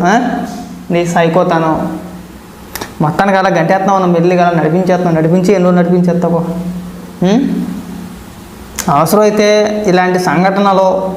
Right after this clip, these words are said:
ఇలాంటి ప్రమాదాలు అవసరమైతే కృత్రిమంగా సృష్టించైనా సరే నువ్వు ప్రభుత్వం పైన ఏదో రకంగా బురద జల్లే ప్రయత్నం అయితే చేస్తావన్నా. మాకు అర్థమైపోయింది సినిమా. నీ, నీ ముఖంలో ఎంత ఆనందం కనబడుతుందంటే అంత ఆనందం కనబడుతుంది మాకు.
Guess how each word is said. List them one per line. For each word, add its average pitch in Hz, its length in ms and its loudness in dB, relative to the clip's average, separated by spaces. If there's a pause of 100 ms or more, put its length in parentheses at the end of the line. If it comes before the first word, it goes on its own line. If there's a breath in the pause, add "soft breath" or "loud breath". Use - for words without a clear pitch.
(160)
ఇలాంటి 175 260 2
ప్రమాదాలు 185 600 2 (800)
అవసరమైతే 180 340 0 (200)
కృత్రిమంగా 208 480 2
సృష్టించైనా 214 640 2
సరే 208 220 0
నువ్వు 165 380 0 (880)
ప్రభుత్వం 214 420 2
పైన 202 200 2
ఏదో 214 340 4
రకంగా 208 280 2
బురద 185 340 2
జల్లే 180 200 4
ప్రయత్నం 170 380 0
అయితే 170 260 0
చేస్తావన్నా. 165 460 0 (140)
మాకు 160 180 2
అర్థమైపోయింది 165 520 2
సినిమా. - 280 -2 (1160)
నీ, 165 300 4
నీ 143 260 2
ముఖంలో 165 420 2
ఎంత 180 240 0
ఆనందం 214 460 0
కనబడుతుందంటే 220 380 2
అంత 240 100 2
ఆనందం 214 380 0
కనబడుతుంది 190 480 0
మాకు. 170 140 -4